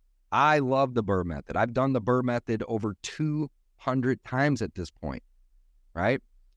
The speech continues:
The burr method is one of the best strategies out there to acquire assets with little to none of your own money,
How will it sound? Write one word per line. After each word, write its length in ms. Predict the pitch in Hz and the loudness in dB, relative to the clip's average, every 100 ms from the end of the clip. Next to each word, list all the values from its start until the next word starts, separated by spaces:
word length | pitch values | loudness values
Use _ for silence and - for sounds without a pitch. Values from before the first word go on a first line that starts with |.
| _ | _
The 80 | 101 | -2
burr 180 | 127 156 | 2 2
method 320 | 147 - 127 | 2 0 -2
is 180 | 117 110 | -4 -2
one 160 | 123 | -2
of 100 | 110 | -2
the 80 | 107 | -4
best 320 | 87 120 139 | -2 0 0
strategies 540 | - 127 120 107 110 107 | -2 -2 -2 -2 -2 0
out 200 | 117 120 | 0 0
there 240 | 110 107 - _ _ - | -4 -4 -10 _ _ -4
to 100 | 120 | -2
acquire 520 | 104 - 113 120 123 - | -2 0 2 4 0 -2
assets 580 | 101 123 - 139 143 - | -2 -2 0 0 0 -8
with 160 | 110 | -6
little 360 | 95 95 107 123 | -4 0 0 -2
to 120 | - | -2
none 160 | 107 110 | -2 -2
of 100 | 95 | -2
your 160 | 98 | -2
own 140 | 95 104 | -2 2
money, 380 | 156 143 123 | 2 2 -2